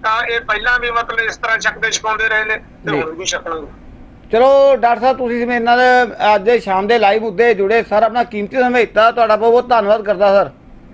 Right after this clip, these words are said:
Speaker 1: ਧੰਨਵਾਦ। ਹਾਂ।
Speaker 2: ਸੋ ਦੋਸਤੋ, ਇਹ ਸਾਡੇ ਨਾਲ ਜੁੜੇ ਸੀ ਰਜਿੰਦਰ ਜੀ, ਸਾਡੇ ਨਾਲ ਪੱਤਰਕਾਰ ਦਾ ਕੰਮ ਕਰਦੇ ਨੇ ਹੁਣ, ਤੇ ਜ਼ਿਲ੍ਹਾ ਮਾਨਸਾ ਤੋਂ। ਤੇ ਪਰ ਜਿਹੜਾ ਅੱਜ ਦਾ ਮੁੱਦਾ ਸੀ ਕਿ ਇੱਕ ਪਾਸਟਰ ਦਾ ਅਜੇ ਰੋੜਾ ਮੁੱਕਿਆ ਸੀ ਤੇ ਦੂਜਾ ਨਵਾਂ ਸਾਹਮਣੇ ਆ ਗਿਆ।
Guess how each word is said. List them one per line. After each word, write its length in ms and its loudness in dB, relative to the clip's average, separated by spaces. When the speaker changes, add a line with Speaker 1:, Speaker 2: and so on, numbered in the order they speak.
Speaker 1:
ਧੰਨਵਾਦ। 400 -6
ਹਾਂ। 160 -2
Speaker 2:
ਸੋ 80 -4
ਦੋਸਤੋ, 360 2
ਇਹ 220 4
ਸਾਡੇ 180 -2
ਨਾਲ 140 2
ਜੁੜੇ 240 -2
ਸੀ 180 2
ਰਜਿੰਦਰ 340 0
ਜੀ, 160 -2
ਸਾਡੇ 180 -2
ਨਾਲ 100 0
ਪੱਤਰਕਾਰ 380 -2
ਦਾ 100 0
ਕੰਮ 200 0
ਕਰਦੇ 280 -4
ਨੇ 80 -2
ਹੁਣ, 340 -2
ਤੇ 420 -2
ਜ਼ਿਲ੍ਹਾ 280 0
ਮਾਨਸਾ 460 0
ਤੋਂ। 300 -4
ਤੇ 240 4
ਪਰ 180 0
ਜਿਹੜਾ 360 2
ਅੱਜ 60 -2
ਦਾ 160 2
ਮੁੱਦਾ 340 0
ਸੀ 200 -4
ਕਿ 80 0
ਇੱਕ 240 -2
ਪਾਸਟਰ 380 0
ਦਾ 160 4
ਅਜੇ 120 0
ਰੋੜਾ 240 2
ਮੁੱਕਿਆ 440 0
ਸੀ 200 -4
ਤੇ 160 -2
ਦੂਜਾ 360 0
ਨਵਾਂ 340 -2
ਸਾਹਮਣੇ 320 -2
ਆ 140 2
ਗਿਆ। 300 2